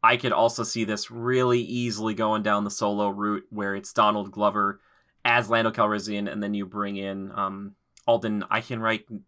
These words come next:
back to play, uh, young Han Solo during, there's plenty of time in there too. Um,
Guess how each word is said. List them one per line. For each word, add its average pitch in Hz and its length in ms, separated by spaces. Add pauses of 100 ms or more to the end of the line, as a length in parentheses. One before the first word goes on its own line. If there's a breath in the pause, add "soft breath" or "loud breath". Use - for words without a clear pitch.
(260)
back 107 240
to 101 80
play, 98 440 (320 soft breath)
uh, 101 160
young 101 300
Han 98 280
Solo 95 520
during, 98 420
there's 127 200
plenty 127 500
of 101 100
time 104 560
in 110 140
there 98 180
too. 98 440 (280 loud breath)
Um, 95 380